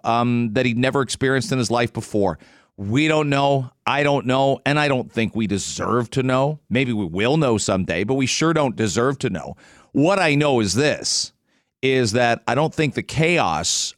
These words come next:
of the last week will persist. Now, y-, if you heard Brad Bradford, city councilor, on the show yesterday, he documented the idea that they can't even meet again, city council can't, until March twenty-ninth. Jennifer McKelvey becomes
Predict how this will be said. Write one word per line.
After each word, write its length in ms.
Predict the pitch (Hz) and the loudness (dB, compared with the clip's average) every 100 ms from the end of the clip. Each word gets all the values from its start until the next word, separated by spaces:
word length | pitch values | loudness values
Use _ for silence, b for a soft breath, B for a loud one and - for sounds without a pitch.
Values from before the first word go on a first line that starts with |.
| - | -2
of 400 | 110 110 110 92 | 0 2 0 0
the 60 | |
last 380 | 113 117 113 - | 0 2 0 -2
week 480 | 117 131 90 - - b b b b | -4 -2 -4 -8 -20 b b b b
will 420 | 110 120 113 110 | 0 2 4 2
persist. 800 | - 113 101 - 147 - - - - _ - | 0 -2 0 0 0 -2 -10 -12 -20 _ -2
Now, 260 | 151 139 - - | -2 -2 -4 -8
y-, 160 | 127 123 | -6 -2
if 120 | 131 | 0
you 140 | 127 | 2
heard 200 | 135 147 | 2 2
Brad 220 | 107 127 | 0 0
Bradford, 460 | 98 135 156 135 113 | 2 2 0 -2 -2
city 180 | - 113 | -2 -2
councilor, 420 | 143 151 - 120 | 0 0 0 0
on 80 | 101 | 0
the 60 | |
show 220 | 98 127 104 | 0 0 0
yesterday, 500 | 117 143 - 113 95 | 2 0 -2 -2 -2
he 160 | 127 | -2
documented 640 | 131 120 110 117 107 104 95 B B B - | 0 0 0 0 0 0 -2 B B B -2
the 140 | 117 | 0
idea 420 | 110 95 113 113 | 0 0 2 2
that 160 | 104 95 | 2 0
they 100 | 107 | 0
can't 280 | 101 170 175 | 0 0 2
even 200 | 127 123 | 0 0
meet 160 | 160 | 0
again, 300 | 160 110 98 | 0 0 0
city 220 | 98 113 | 0 -2
council 340 | 110 120 107 104 | 0 -2 -2 -4
can't, 240 | - 107 | -4 -4
until 160 | 98 110 | -2 -2
March 320 | 104 127 - | 0 0 -2
twenty-ninth. 600 | - 113 101 127 117 90 | -2 0 0 0 0 -2
Jennifer 320 | 104 135 131 | -2 -2 -2
McKelvey 520 | 123 104 131 131 113 98 | -4 -2 0 0 0 -2
becomes 440 | 104 110 104 - | -2 -2 -2 -4